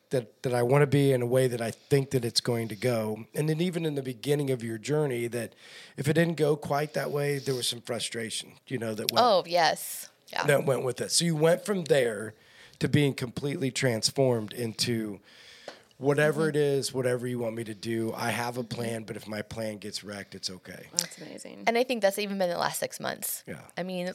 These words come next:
Speaker 2: last year when we did the Night of Worship for Lament, uh, that just has, like, totally changed,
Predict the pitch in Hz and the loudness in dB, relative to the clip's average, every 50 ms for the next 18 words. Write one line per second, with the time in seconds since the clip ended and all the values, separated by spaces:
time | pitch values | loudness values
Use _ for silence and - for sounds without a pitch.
0 | - - - 196 202 208 226 254 - - - 247 214 196 190 185 175 170 175 180 | -8 -4 0 2 4 4 4 2 0 -2 -4 -4 -2 0 2 4 4 6 4 4
1 | 180 196 214 220 220 185 165 - 190 180 165 160 165 180 180 175 180 170 165 165 | 2 2 0 0 0 -2 0 2 4 4 4 4 4 4 4 4 4 2 2 2
2 | 170 - - - - - 170 156 160 170 165 156 143 80 - - - - - _ | 2 2 0 0 0 -2 -2 -2 -2 -4 -4 -4 -4 -4 -4 -6 -10 -12 -14 _
3 | - - - - - - _ - - 208 233 180 202 247 - - - - _ _ | -20 -20 -20 -20 -20 -20 _ -2 4 6 6 8 6 4 2 -2 -12 -16 _ _
4 | _ - 233 233 220 214 - - - - - - 196 - - - - - - - | _ 4 6 6 6 4 0 -2 -4 -4 -4 -4 -6 -4 0 0 0 0 0 -2
5 | - - - - - _ _ - - - 220 208 202 113 113 - - - - 98 | -2 -2 -6 -14 -20 _ _ -4 -2 0 2 2 2 0 0 -2 -4 -4 -4 -4
6 | 95 - - - - - - - | -4 -6 -8 -6 -6 -6 -8 -8